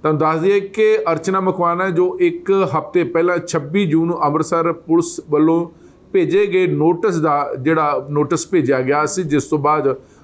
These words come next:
ਉਹਨੂੰ ਅੰਮ੍ਰਿਤਸਰ ਪੁਲਿਸ ਦੇ ਸਾਹਮਣੇ ਪੇਸ਼ ਹੋਣ ਵਾਸਤੇ, ਤੀਹ ਜੂਨ ਨੂੰ ਪੇਸ਼ ਹੋਣ ਵਾਸਤੇ ਆਪਣਾ ਪੱਖ ਰੱਖਣਾ ਚਾਹੀਦਾ ਸੀ, ਲੇਕਿਨ ਉਹ ਨਹੀਂ ਆਈ।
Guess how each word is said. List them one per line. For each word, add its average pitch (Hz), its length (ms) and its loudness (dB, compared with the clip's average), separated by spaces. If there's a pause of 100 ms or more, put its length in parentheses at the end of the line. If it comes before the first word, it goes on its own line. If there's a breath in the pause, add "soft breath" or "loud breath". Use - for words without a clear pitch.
(140 soft breath)
ਉਹਨੂੰ 175 400 0
ਅੰਮ੍ਰਿਤਸਰ 175 360 0
ਪੁਲਿਸ 160 280 2
ਦੇ 160 140 0
ਸਾਹਮਣੇ 175 400 -2
ਪੇਸ਼ 160 360 2
ਹੋਣ 170 100 2
ਵਾਸਤੇ, 151 560 2 (480 soft breath)
ਤੀਹ 220 220 2
ਜੂਨ 185 180 2
ਨੂੰ 185 160 0
ਪੇਸ਼ 175 280 2
ਹੋਣ 180 100 0
ਵਾਸਤੇ 151 340 0
ਆਪਣਾ 151 300 0
ਪੱਖ 139 380 -2 (340)
ਰੱਖਣਾ 165 680 -2
ਚਾਹੀਦਾ 190 380 0
ਸੀ, 170 300 0 (300 loud breath)
ਲੇਕਿਨ 165 260 2
ਉਹ 165 240 4
ਨਹੀਂ 170 280 2
ਆਈ। 175 280 0